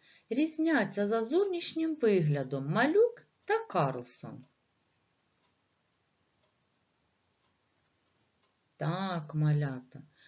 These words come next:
Карлсон товстий, а Малюк худий. Ми знаємо, що живі предмети худі, а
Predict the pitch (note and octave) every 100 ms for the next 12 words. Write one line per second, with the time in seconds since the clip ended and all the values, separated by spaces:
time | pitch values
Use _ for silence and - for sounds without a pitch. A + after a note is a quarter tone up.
0 | _ _ - C#3+ F#3 E3 D3 - C3 B2+
1 | - B2 A2+ - - - D#3+ B3 E4 E4
2 | _ _ _ _ _ _ _ _ _ _
3 | _ _ _ _ _ D3+ C#3 C3+ C3 B2+
4 | B2+ A3 E4 - - _ - - A3+ E4
5 | - G3 E3+ D#3+ D3+ _ _ _ _ _
6 | _ _ _ _ _ _ - - C#3 C#3+
7 | B2+ C#3 A#3 F#3+ C#3+ C3+ - - C3 B2
8 | - _ _ _ _ _ _ _ _ _
9 | _ _ _ _ _ _ _ _ C3+ C#3+
10 | D#3 D3+ D3+ D3+ C3 C3+ E3 D#4 - -
11 | B2+ - - F4 - E3 D#3 D3+ D3 C3+